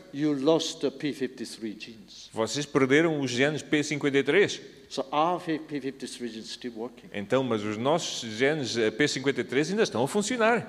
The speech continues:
Speaker 1: Then cancer cell says,
Speaker 2: E a célula cancerosa diz,
Speaker 1: "We need them."
Speaker 2: "É, eu preciso.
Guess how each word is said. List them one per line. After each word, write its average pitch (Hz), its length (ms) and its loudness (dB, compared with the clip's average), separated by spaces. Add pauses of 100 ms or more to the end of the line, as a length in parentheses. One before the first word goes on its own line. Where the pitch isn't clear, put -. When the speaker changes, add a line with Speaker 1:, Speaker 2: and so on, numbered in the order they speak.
(140)
Speaker 1:
Then 135 160 -4
cancer 135 340 -2
cell 120 180 -4
says, 110 520 -8 (420)
Speaker 2:
E 107 80 -2
a - 20 0
célula 135 280 4
cancerosa 123 500 4
diz, 110 320 -4 (240)
Speaker 1:
"We 135 100 -6
need 123 280 -8
them." 104 160 -8 (400)
Speaker 2:
"É, 110 180 -2
eu 104 240 -6
preciso. 113 500 -6